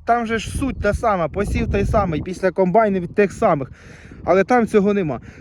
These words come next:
Ну хай, то пшенички то буде окреме відео, але я не можу зрозуміти, чи це сортова особливість, е, чи, чи азот. Ну опять же ж питання в тому, що азот однаково внесений, що там, що тут. Просто, може, там фаза розвитку менша, і вона потребує, типу, його менше.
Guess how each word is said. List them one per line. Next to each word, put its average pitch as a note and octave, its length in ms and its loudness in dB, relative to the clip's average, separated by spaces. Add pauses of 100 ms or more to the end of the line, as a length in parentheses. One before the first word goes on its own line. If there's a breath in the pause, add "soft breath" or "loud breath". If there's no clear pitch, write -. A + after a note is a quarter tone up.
(100)
Ну A3+ 120 6
хай, G3 180 2
то F3+ 120 0
пшенички A3+ 460 0
то G#3+ 100 2
буде A3 260 2
окреме A#3 340 2
відео, G3 400 2 (420 loud breath)
але F#3+ 220 6
я A3 120 4
не G#3 120 2
можу G#3 340 2 (120)
зрозуміти, G3+ 520 2
чи D#3 80 -8
це G3 180 2
сортова G3+ 440 4
особливість, G#3+ 760 2 (640 loud breath)
е, C#3 500 2
чи, A#3 760 -2
чи A3 180 0
азот. A3 580 0
Ну F#3 180 0
опять A#3+ 280 0
же G3+ 80 -2
ж - 80 -12
питання G#3 440 -2
в F#3 60 -8
тому, A#3 320 0
що G#3+ 140 -2
азот G#3 400 0
однаково G#3+ 520 0
внесений, F#3 460 -2
що G#3 160 -4
там, A3+ 260 0
що A#3 160 -6
тут. G#3 280 -4 (680 loud breath)
Просто, G#3 340 0
може, A3 240 0
там G#3+ 180 0
фаза G#3+ 320 0
розвитку G#3+ 420 -2
менша, A#3+ 340 -4
і E3+ 40 -4
вона G3 220 -2
потребує, G#3 480 -6
типу, - 240 -6
його G3 240 -4
менше. A3 440 -6